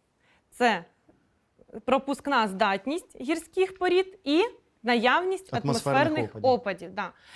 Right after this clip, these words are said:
Speaker 1: Е, так, породи є, уже сказали, водотривки і водопроникні. Так? Далі,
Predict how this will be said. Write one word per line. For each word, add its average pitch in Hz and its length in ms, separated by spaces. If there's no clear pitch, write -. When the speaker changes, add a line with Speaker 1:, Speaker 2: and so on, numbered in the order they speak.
Speaker 1:
Е, 254 280
так, 254 440
породи 294 520
є, 226 460
уже 233 220
сказали, 220 680
водотривки 254 1040
і 269 120
водопроникні. 214 1120
Так? 453 300
Далі, 226 500